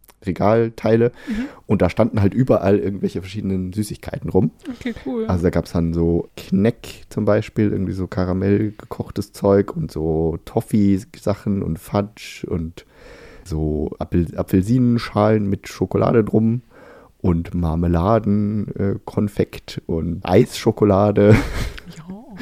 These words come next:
Speaker 1: Lauter solche tollen Sachen. Und daneben gab's dann noch ein Buffet mit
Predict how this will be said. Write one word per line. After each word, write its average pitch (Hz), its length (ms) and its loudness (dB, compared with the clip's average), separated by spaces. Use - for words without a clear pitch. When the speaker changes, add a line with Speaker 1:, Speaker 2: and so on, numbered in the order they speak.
Speaker 1:
Lauter 98 380 2
solche 98 260 2
tollen 98 220 4
Sachen. 110 300 2
Und 104 220 2
daneben 98 280 4
gab's 92 200 2
dann 95 100 0
noch 90 100 0
ein 90 120 -2
Buffet 87 400 0
mit - 340 -6